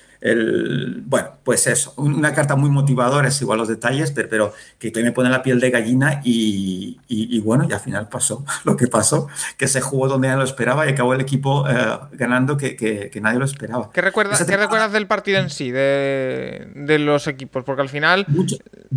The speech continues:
Speaker 2: Sí,
Speaker 1: Mm.
Speaker 2: di, di.
Speaker 1: Sí, eh, eh, recuerdo, mira, eh, recuerdo, por ejemplo, una jugada de, de, de carrera que a mí me encantaba,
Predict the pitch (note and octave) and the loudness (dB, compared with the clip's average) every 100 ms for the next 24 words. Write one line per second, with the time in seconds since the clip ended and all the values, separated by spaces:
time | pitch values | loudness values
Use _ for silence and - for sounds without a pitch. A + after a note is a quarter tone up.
0 | C3 D#3 G#2+ - - E3+ E3+ D#3+ _ _ | 4 4 2 -10 -2 2 2 0 _ _
1 | _ C3+ A2 - - _ _ _ _ - | _ -4 -4 -6 -14 _ _ _ _ -2
2 | C3 A2 - - G2+ - C#3+ - - D#3+ | 0 -2 -4 -8 -2 0 0 0 0 0
3 | D3+ F#3 F#3+ D3+ A#2 - A#2+ B2+ - C#3 | 2 2 4 4 2 2 2 2 0 0
4 | C#3 E3 F#3+ G3 D3 C#3+ D3+ D3+ D3+ D3 | 2 2 2 2 0 0 0 2 0 2
5 | D#3+ C#3+ C#3 B2 B2 A#2 A#2+ A#2+ A#2 A#2+ | 2 2 2 2 0 0 -2 0 0 2
6 | C#3 B2 C3+ C3 A2+ A#2 G#2+ G2+ A#2 C#3+ | 2 2 2 2 2 2 2 2 0 -2